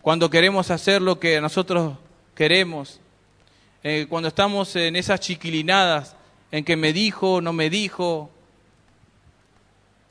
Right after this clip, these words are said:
le desobedecemos en esas cosas. Pero cuando nos disponemos, "Señor,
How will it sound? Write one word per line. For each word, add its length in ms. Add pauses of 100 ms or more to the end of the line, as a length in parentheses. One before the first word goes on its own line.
(180)
le 140
desobedecemos 840
en 60
esas 220
cosas. 340 (1900)
Pero 180
cuando 240
nos 100
disponemos, 600
"Señor, 340